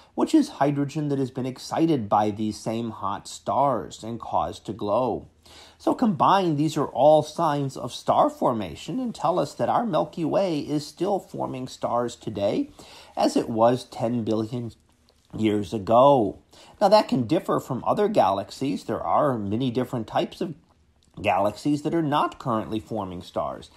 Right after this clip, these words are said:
And in fact, some of the biggest galaxies look like they formed all of their stars about ten billion years ago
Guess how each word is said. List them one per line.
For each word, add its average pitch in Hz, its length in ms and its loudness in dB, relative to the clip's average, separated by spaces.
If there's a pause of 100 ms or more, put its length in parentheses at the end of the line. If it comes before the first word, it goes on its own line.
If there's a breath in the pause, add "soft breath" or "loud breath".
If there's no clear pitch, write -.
(300 loud breath)
And 131 100 -2
in 104 120 -2
fact, 101 280 -2
some 101 220 -6
of 113 80 -4
the 107 60 -2
biggest 151 440 0
galaxies 90 680 -4
look 131 200 -6
like 117 240 0
they 117 160 -4
formed 123 420 -4
all 143 260 -8
of 127 100 -6
their 156 180 -2
stars 120 480 -4
about 107 320 -2
ten 143 320 -4
billion 143 540 -2
years 180 300 -4
ago 107 420 -4